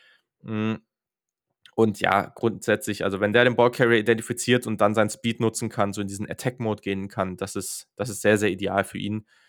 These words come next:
Äh, ich mag den auch in Coverage, also gute, schnelle, flüssige Bewegungen, der hat die Länge, um Tight Ends zu verteidigen.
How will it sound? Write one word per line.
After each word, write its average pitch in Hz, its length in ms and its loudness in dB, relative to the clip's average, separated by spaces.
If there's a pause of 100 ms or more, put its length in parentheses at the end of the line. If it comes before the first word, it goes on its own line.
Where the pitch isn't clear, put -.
(300)
Äh, 107 160 4
ich 104 100 -4
mag 117 200 4
den 110 100 -2
auch 104 100 -2
in 107 80 -6
Coverage, 135 480 2
also 107 220 -2
gute, 123 300 -4
schnelle, 117 400 2
flüssige 117 400 -2
Bewegungen, 101 800 -2
der 95 80 0
hat - 80 -8
die 107 60 -4
Länge, 110 260 2
um 104 100 -2
Tight 104 160 0
Ends 104 200 0
zu 101 100 -6
verteidigen. 95 760 -4